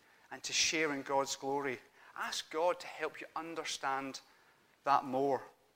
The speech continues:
And I'll let John Piper have the final words on this and why it's so important. Seeing and sharing in God's glory is our ultimate hope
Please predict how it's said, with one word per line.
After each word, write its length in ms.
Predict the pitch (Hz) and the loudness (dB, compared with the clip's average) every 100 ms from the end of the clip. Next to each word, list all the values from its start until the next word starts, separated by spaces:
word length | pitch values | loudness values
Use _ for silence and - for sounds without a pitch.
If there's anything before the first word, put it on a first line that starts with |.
| _ _ - _ - - | _ _ -20 _ -10 4
And 80 | |
I'll 60 | 160 | 6
let 220 | 180 - | 6 6
John 180 | 170 156 | 6 6
Piper 380 | - 160 151 139 | 4 -2 0 -4
have 100 | 135 | -4
the 80 | 131 | -2
final 400 | - 151 143 131 | 2 4 2 2
words 380 | 131 131 - - _ - - - | 2 2 -2 -10 _ -20 -12 -4
on 160 | 127 | 2
this 220 | 127 127 | 4 4
and 100 | 135 | 4
why 140 | 131 131 | 4 6
it's 100 | - | 4
so 140 | 147 | 2
important. 580 | 127 - 139 135 131 123 - _ _ - - - - | 0 -6 -10 -8 -10 -12 -16 _ _ -20 -20 -20 -2
Seeing 560 | - - 233 214 165 160 - | 4 6 6 2 0 -2 -4
and 160 | 143 | 0
sharing 760 | - - - 202 202 127 120 - | 4 6 6 4 2 2 -2 -10
in 140 | 135 127 | -12 -2
God's 360 | 160 165 160 | 4 4 2
glory 480 | - 151 151 120 104 - - - | -6 -2 -2 -4 -8 -16 -20 -10
is 140 | - 135 | -2 0
our 140 | 131 - | 0 4
ultimate 460 | 165 170 - 170 - | 4 4 -4 -6 -6
hope 420 | - 147 127 | 0 0 -2